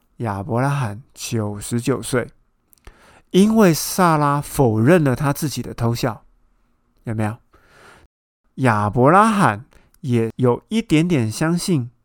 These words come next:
萨拉的确在明年会生下一个儿子，所以呢，两个人都建立在有一点点信心的基础上，上帝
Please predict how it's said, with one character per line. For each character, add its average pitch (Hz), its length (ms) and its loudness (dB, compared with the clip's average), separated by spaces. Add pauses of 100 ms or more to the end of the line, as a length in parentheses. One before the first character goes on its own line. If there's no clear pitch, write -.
(200)
萨 175 240 2
拉 143 280 0 (140)
的 139 200 2
确 170 300 2
在 143 220 0
明 117 240 -2
年 113 220 -6
会 139 220 -2
生 131 220 -4
下 123 180 -4
一 110 60 -8
个 - 80 -14
儿 107 200 -14
子， - 220 -16 (1300)
所 180 180 6
以 175 80 8
呢， 127 280 2 (320)
两 135 260 4
个 151 140 6
人 147 180 4
都 220 240 2 (220)
建 220 200 2
立 202 100 0
在 190 180 0
有 123 220 -2
一 220 140 -4
点 180 240 0
点 160 220 0
信 165 360 2
心 160 420 -2 (160)
的 127 240 -2
基 175 180 -8
础 113 180 -10
上， 117 280 -6 (500)
上 143 360 0
帝 127 260 -2